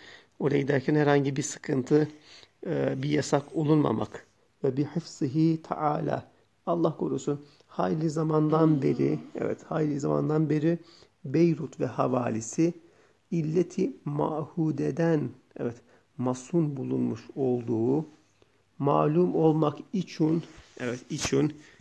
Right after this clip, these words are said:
divanı, e, eyalet, evet, e, divan eyalet, e, Sayda arkadaşlar, e,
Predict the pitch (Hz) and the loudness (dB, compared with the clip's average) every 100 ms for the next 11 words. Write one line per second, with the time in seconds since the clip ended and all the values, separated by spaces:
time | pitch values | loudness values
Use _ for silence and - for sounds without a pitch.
0 | _ - _ _ _ _ - 139 151 151 | _ -20 _ _ _ _ -8 0 4 4
1 | 151 175 180 180 185 226 - _ _ - | 6 4 4 4 2 -2 -10 _ _ -12
2 | - 147 143 147 - - _ - 160 147 | -4 0 0 0 -4 -10 _ -2 2 4
3 | 147 147 151 151 - - _ _ - _ | 6 4 4 2 -2 -14 _ _ -20 _
4 | _ _ _ _ _ _ _ _ _ _ | _ _ _ _ _ _ _ _ _ _
5 | _ _ _ _ _ _ _ _ _ _ | _ _ _ _ _ _ _ _ _ _
6 | _ _ _ _ _ - 123 127 - 160 | _ _ _ _ _ -6 -4 -4 -2 -2
7 | 151 147 - 135 139 151 151 - 139 131 | -2 -4 -2 -2 0 2 2 2 2 2
8 | 143 170 - _ _ _ _ _ _ - | 2 0 -4 _ _ _ _ _ _ 0
9 | 71 71 - - - - - - - 175 | 4 4 2 -2 -12 -14 -10 -6 4 6
10 | 170 131 127 - 127 135 131 - 165 165 | 6 4 -4 -6 -8 -6 -6 -4 -2 -2
11 | - - - _ _ _ 165 151 139 - | -6 -20 -20 _ _ _ 0 2 2 0